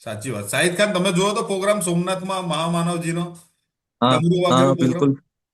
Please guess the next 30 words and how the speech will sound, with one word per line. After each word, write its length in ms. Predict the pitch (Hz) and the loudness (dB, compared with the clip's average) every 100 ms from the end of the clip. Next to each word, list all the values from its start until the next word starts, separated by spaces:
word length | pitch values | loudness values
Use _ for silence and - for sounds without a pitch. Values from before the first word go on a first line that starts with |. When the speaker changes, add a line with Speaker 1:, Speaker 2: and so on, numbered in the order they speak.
| _ _ - _ _ - - | _ _ -20 _ _ -14 -4
Speaker 2:
બિલકુલ. 420 | 131 131 151 127 _ | 0 2 2 0 _
એટલે 300 | 151 160 160 156 _ - | 0 4 6 4 _ -2
લોકોને 380 | 139 147 180 170 | 0 2 0 2
એવું 140 | 180 | 0
થઈ 180 | 170 175 | 0 -2
ગયું 180 | 180 180 | 0 0
હોય 140 | 180 | 0
કે 500 | - 160 156 143 123 113 | -2 0 2 0 -2 -6
જે 300 | - 131 147 | -6 -2 -2
વખતે, 460 | 139 - 147 143 - _ _ _ _ | -4 -4 -4 -4 -6 _ _ _ _
અ, 60 | 120 117 113 113 _ 117 | -6 -4 -4 -6 _ -2
રામ 160 | 131 | 0
મંદિરનું 580 | 151 151 151 151 151 147 | 0 -2 -2 -2 -2 -6
પ્રોગ્રામ 520 | - _ - 131 139 | -8 _ -6 -2 -2
કર્યો 260 | 139 143 143 | -2 -2 0
એમને 260 | 117 117 139 _ _ _ _ - | -2 -6 -8 _ _ _ _ -12
જે 120 | 113 | -6
લાસ્ટમાં, 440 | 107 107 - 117 - _ _ - 117 | -4 -6 -8 -10 -10 _ _ -20 -14
Speaker 1:
હા. 220 | 110 107 | -10 -8
Speaker 2:
એના 140 | 113 131 | -6 -4
પછી 280 | 131 - 139 | -4 -4 -2
તો 160 | 135 | 0
એ 220 | 135 131 123 139 | 0 -2 -4 -2
બરાબરમાં 540 | 131 143 143 143 139 | 0 2 0 -2 -2
એમનો 200 | 135 139 | -2 -4
ફોટો 340 | - 127 117 | -6 -8 -6
બનાવ્યો 300 | 127 120 120 | -4 -2 -2
હતો. 260 | 117 120 - _ _ - - | -2 -4 -6 _ _ -20 -8
અ, 40 | |
Speaker 1:
હા. 320 | 113 117 117 | -2 0 2